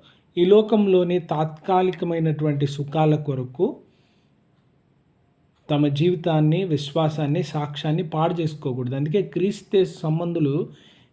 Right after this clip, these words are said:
ఈ లోకంలోని దురాశలను, ఇచ్చల్ని యేసుప్రభుల వారి సిలువకి వేసి, మీరు వాటిని విడిచిపెట్టి నూతన జీవితంలో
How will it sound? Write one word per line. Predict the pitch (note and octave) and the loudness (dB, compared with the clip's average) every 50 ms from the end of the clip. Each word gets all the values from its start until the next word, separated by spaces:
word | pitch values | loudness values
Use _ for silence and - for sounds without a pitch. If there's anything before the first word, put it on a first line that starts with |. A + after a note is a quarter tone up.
| _ | _
ఈ | D#3 D#3 | 0 4
లోకంలోని | D#3+ F3 F#3 F#3 - G3 F#3 F3+ E3+ E3+ E3 E3 D#3+ D#3+ | 6 6 6 4 4 2 2 4 4 4 4 4 4 2
దురాశలను, | D3 B2+ C#3+ C#3+ D3+ D#3 D#3+ E3+ E3 - F#3 E3 D#3+ D#3 D3+ C#3 | 2 0 2 2 4 4 4 4 2 0 -2 -2 0 0 0 0
ఇచ్చల్ని | C3 B2 B2+ - - D#3 D3 C#3+ D3 F3+ G#3+ C#4 C#3+ | -2 -2 -6 -6 -4 -4 -2 -2 -2 -2 -4 -4 -2
యేసుప్రభుల | D3 D3+ D3+ - - - D3+ C#3+ C#3+ C#3+ | -2 -2 -2 -4 -4 -4 -4 -2 0 0
వారి | C#3 C3 C3+ C3 | -2 -2 -4 -6
సిలువకి | - - D3 C#3 C3+ C#3+ C3+ B2 - G#3 C#4+ - - _ _ _ _ _ _ _ _ _ _ _ D3 | -8 -6 -6 -6 -4 -4 -6 -6 -8 -8 -10 -10 -14 _ _ _ _ _ _ _ _ _ _ _ -6
వేసి, | C#3 C#3 C#3+ D3+ D3+ D3+ D3 D3 E3 A3+ B3 - | -2 2 2 2 2 2 2 2 2 2 0 -2
మీరు | E3 E3+ E3+ E3 E3+ E3+ E3 D3+ | -2 -2 0 0 2 2 2 4
వాటిని | D3 D3 C#3 C#3+ D3+ C#3 C#3 C#3 | 4 2 2 2 2 2 2 4
విడిచిపెట్టి | D3 D3+ D#3 D3 - - F3 F3 - G#3 | 2 2 0 -2 -4 -4 -2 0 2 2
నూతన | F3 D3+ D3+ D#3 F3+ F#3+ F#3+ G#3+ G3 F3+ | 2 2 2 2 2 2 4 2 2 2
జీవితంలో | D#3 C#3 D3 D3+ D3 D3 - D3 C#3+ C#3+ C#3+ C#3 A#2 C#3 - | 2 0 0 -2 -2 -2 -2 0 2 4 4 4 2 0 -4